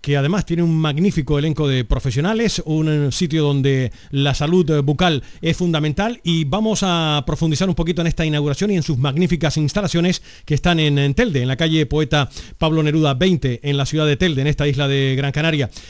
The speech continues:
Tenemos en nuestra línea directa, aquí en la red de emisoras de Radio Faikán, a Noelia Barraneda. Noelia, buenas tardes.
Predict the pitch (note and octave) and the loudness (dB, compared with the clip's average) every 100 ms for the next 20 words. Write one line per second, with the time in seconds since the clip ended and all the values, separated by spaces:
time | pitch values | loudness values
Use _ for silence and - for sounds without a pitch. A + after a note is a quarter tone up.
0 | - - E3+ A#3+ G#3 A3+ G#3+ G3 F3+ F3 | -12 -2 2 2 2 0 2 2 2 2
1 | E3 E3+ G3+ F#3+ F3 F3 F#3 A3+ A#3 D3+ | 0 -2 2 2 2 2 0 0 0 0
2 | E3+ E3 D#3+ D#3 D3 D#3+ D3 D3 E3 E3 | 0 0 0 -2 -2 -2 -2 -2 -2 -2
3 | D3+ C3+ F#3+ G3+ - D3+ D#3+ F3+ F3+ F3 | -4 -2 -2 -4 -4 -2 0 0 0 0
4 | D#3 C#3+ C#3 C3+ D#3+ D3 D3 F#3 D#3 C3+ | 0 -2 -2 0 0 0 0 2 2 2
5 | F#3 A#3 E3 F3+ A3 A3 C3 - | 2 2 2 0 2 2 0 -2